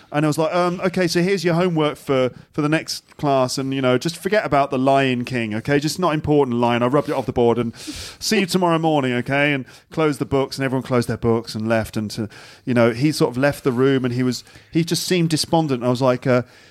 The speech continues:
"See you tomorrow." And he just walked out, and I was like, "Oh God, that was tough." Next day, I got to school, and I was about to, you know, I was getting myself ready, about to go into class,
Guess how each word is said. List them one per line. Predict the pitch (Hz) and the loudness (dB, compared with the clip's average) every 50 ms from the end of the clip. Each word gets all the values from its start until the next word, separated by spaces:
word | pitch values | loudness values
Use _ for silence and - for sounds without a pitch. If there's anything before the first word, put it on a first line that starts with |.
| _ | _
"See | - - - 226 226 | -8 -2 0 0 0
you | 208 | 2
tomorrow." | - 196 196 220 247 240 202 175 170 190 190 170 175 - _ - _ - | 2 0 2 2 4 4 4 4 4 4 2 0 -4 -10 _ -20 _ -6
And | 131 127 | -4 -4
he | 135 | -2
just | 127 127 120 - - - - | -2 -4 -6 -6 -8 -10 -4
walked | 117 120 131 123 - - - | 0 2 2 2 0 -2 -2
out, | 135 135 123 101 95 | 0 0 2 0 0
and | 104 | -4
I | 107 | -6
was | 104 95 | -6 -6
like, | 107 - | -6 -6
"Oh | 110 104 - - - - - - - - | -6 -6 -6 -6 -6 -6 -6 -8 -6 -4
God, | 110 92 - | -4 -2 -2
that | 113 - | -2 -2
was | 107 - | -2 -2
tough." | - - - 92 - - - - - - - - - - - - - | -2 -2 -2 -4 -4 -4 -8 -12 -16 -18 -18 -18 -18 -18 -16 -8 -2
Next | 156 190 220 - - - | 0 0 0 0 -2 -6
day, | - - - 160 135 95 87 95 110 - - _ _ _ - - | -2 0 2 2 2 2 0 -6 -10 -10 -14 _ _ _ -18 -6
I | |
got | 113 - 160 - - | 0 2 2 2 0
to | - 120 | -4 -8
school, | - - - 135 127 110 95 82 85 92 98 _ _ _ _ - - - _ _ _ _ _ - | -6 -2 2 2 2 2 0 -2 -6 -10 -14 _ _ _ _ -20 -20 -20 _ _ _ _ _ 0
and | 131 127 127 | 0 2 2
I | 131 | 2
was | 127 131 | 2 2
about | 127 170 156 143 - | 2 0 0 0 0
to, | - 147 131 131 | 0 2 2 2
you | 143 | 0
know, | 123 107 | -2 -2
I | 107 | -2
was | 107 - | 0 0
getting | - 135 - 127 | 0 0 0 -2
myself | 123 117 - 117 - 120 | -4 -2 -2 -2 0 2
ready, | 127 123 123 123 120 120 | 2 2 2 2 2 0
about | 117 127 131 - | 2 0 0 -2
to | - - | -2 -4
go | 127 117 | -2 -2
into | 117 113 - | -2 -2 -6
class, | - - - 127 123 101 85 85 - - | -8 -4 -2 0 0 0 -2 -4 -8 -10